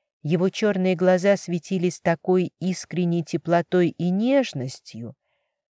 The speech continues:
что ей всегда становилось легче. Изабелла невольно задержала дыхание,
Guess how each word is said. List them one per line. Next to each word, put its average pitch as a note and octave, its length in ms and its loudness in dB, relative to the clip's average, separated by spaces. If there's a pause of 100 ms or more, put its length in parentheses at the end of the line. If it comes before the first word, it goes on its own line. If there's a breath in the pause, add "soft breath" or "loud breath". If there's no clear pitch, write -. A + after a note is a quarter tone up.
что - 240 -6
ей A3+ 180 0
всегда D3 540 -2
становилось D3 1000 -4
легче. B2 840 -10 (840)
Изабелла E3+ 560 2
невольно F3 480 2
задержала E3 640 2
дыхание, D#3+ 800 -2